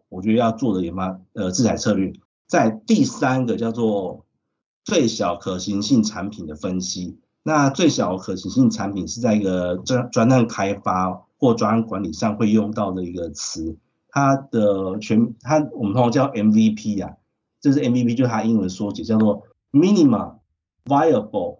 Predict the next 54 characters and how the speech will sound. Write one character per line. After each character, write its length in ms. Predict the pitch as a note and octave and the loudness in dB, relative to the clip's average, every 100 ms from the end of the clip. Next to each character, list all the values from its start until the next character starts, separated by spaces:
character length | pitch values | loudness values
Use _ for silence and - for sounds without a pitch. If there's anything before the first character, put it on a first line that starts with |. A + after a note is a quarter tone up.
| _ | _
Product，M 1200 | - B2 - G2 - _ _ _ _ _ G#2+ A2 | -2 0 0 -8 -14 _ _ _ _ _ -2 2
V 160 | A2 | 2
P， 180 | G#2+ G#2+ | 0 -2
那 160 | A#2 B2 | 0 0
我 60 | |
们 80 | F#2+ | -2
中 180 | F#2 A2 | 0 0
文 120 | F#2+ | 0
都 120 | A#2 | -2
把 120 | A2 E2+ | -4 -6
它 40 | |
叫 160 | - G#2+ | -2 0
做 200 | G#2+ G2+ | 0 0
最 200 | E3+ A2 | 2 2
小 200 | G2 E2+ | 0 -6
可 180 | - | -8
行 160 | E2+ G2 | -8 -4
性 180 | G2+ G#2+ | 2 2
产 240 | - F2 | 0 -10
品。 160 | E2+ - - _ _ | -12 -14 -16 _ _
这 100 | - | 2
个 60 | E3 | 4
东 200 | C#3+ C#3 | 4 2
西 200 | C3+ C#3 | 4 2
的 60 | G#2 | 2
意 140 | C3+ | 0
思 140 | G#2 | 0
是 160 | F#2+ G#2+ | -4 -2
这 100 | A2 | -2
样 160 | G#2+ F#2 | -4 -4
子， 120 | F2 | -6
就 100 | A#2+ | -4
是 180 | A#2+ - - _ - | -4 -4 -12 _ -6
一 140 | G#3 | -6
开 320 | - D#3+ D#3+ | -2 2 2
始， 160 | D3+ - | 2 -2
就 100 | D3 | -2
是 120 | E3+ | 0
说 160 | D#3+ C3+ | 0 0
我 80 | G#2 | 0
们 160 | F#2 | 2
要 340 | A#2+ B2 B2 - _ | 2 2 -2 -12 _
先 300 | - E3 D#3 | -6 0 0
拆 260 | D3 - D#3 | 0 -2 -2
解 220 | C#3+ F#2 | -2 -6
出 320 | E2 B2+ A#2 | -6 -6 -4
这 100 | A#2 | -2
个 120 | C3+ G#2+ | 0 -2
产 240 | - A2+ | -2 -2
品 160 | F#2+ E2+ | -2 -2
技 120 | B2+ | -2
术 160 | A2+ | 0
当 220 | A2 G2+ G2 | 0 -2 -4
中 300 | G2+ F#2+ | -4 -6